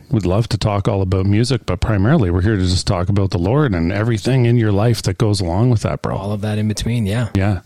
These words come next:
Speaker 1: So, Matt, uh, I know you grew up in, in a Christian home, like, uh,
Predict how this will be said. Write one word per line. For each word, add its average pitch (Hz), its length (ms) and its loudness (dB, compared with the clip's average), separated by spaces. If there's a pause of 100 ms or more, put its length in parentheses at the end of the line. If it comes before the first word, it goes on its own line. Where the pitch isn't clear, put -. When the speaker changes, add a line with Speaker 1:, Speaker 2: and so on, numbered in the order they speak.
(720)
Speaker 1:
So, 127 200 0
Matt, 131 400 0 (400)
uh, 110 560 2 (580)
I 107 60 0
know 113 160 4
you 117 160 0
grew 117 240 0
up 127 220 -2
in, 104 120 0
in 107 200 2
a 98 60 0
Christian 113 420 -2
home, 123 340 2
like, 95 300 -2 (180)
uh, 90 320 -2